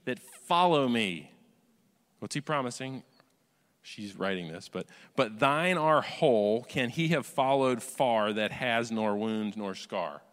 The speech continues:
What's she saying? If you're gonna follow Jesus, the time will come where you have to make challenging decisions that will result in your own scars.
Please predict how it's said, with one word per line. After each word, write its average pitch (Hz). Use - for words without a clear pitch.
What's 113
she 135
saying? 95
If 160
you're 175
gonna 151
follow 135
Jesus, 107
the 104
time 123
will 113
come 98
where 98
you 98
have 107
to 107
make 98
challenging 117
decisions 95
that 95
will 107
result 98
in 92
your 90
own 87
scars. 80